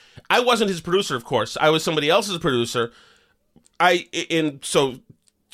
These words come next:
Jay's pro-, Jay, Jay, like Michael Graham, was a, was a guy who wanted things the way he wanted things. And so he was a demanding host.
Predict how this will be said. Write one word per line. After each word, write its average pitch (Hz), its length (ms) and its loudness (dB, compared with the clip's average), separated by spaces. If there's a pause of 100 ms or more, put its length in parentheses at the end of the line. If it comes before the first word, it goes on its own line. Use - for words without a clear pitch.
(120)
Jay's 196 340 0
pro-, 185 320 -2 (160)
Jay, 208 240 0 (340)
Jay, 196 320 2
like 233 240 0
Michael 240 220 -2
Graham, 143 300 -6 (320)
was 139 240 -2
a, 147 280 -6
was 143 280 0
a 120 260 0
guy 131 360 0
who 127 120 -6
wanted 123 540 0
things 117 380 -2
the 101 100 -8
way 107 200 -4
he 104 120 -6
wanted 104 400 -6
things. - 420 -14 (560)
And 131 160 -2
so 120 220 2
he 147 140 2
was 151 120 0
a 156 40 -4
demanding 147 680 0 (180)
host. 147 340 -2